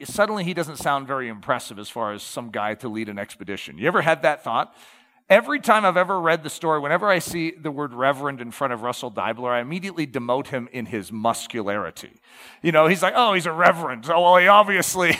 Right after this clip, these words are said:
<laughs> so it's like, take good care of him, uh, you know, on this journey because he's extra fragile. He's a, he's a reverend. <laughs>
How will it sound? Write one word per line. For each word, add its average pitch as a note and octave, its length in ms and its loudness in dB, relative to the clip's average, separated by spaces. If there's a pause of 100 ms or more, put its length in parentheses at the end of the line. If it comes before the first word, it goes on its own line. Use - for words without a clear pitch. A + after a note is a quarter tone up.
(160)
<laughs> - 160 -14
so A3 180 4
it's G3+ 120 2
like, F#3+ 240 0
take - 280 2
good F#4 240 0
care F4+ 340 6
of G3 120 2
him, G3+ 360 4 (300)
uh, G#3 220 10 (300)
you A3+ 60 2
know, B3+ 80 8
on C#4 160 8
this A3 160 2
journey C4+ 300 6
because A3+ 240 2
he's A#3 160 4
extra F4 420 4
fragile. G#3+ 600 6
He's A#3 260 6
a, A3+ 160 6 (220)
he's - 240 6
a A#3+ 80 8
reverend. G3+ 880 4 (480)
<laughs> - 0 -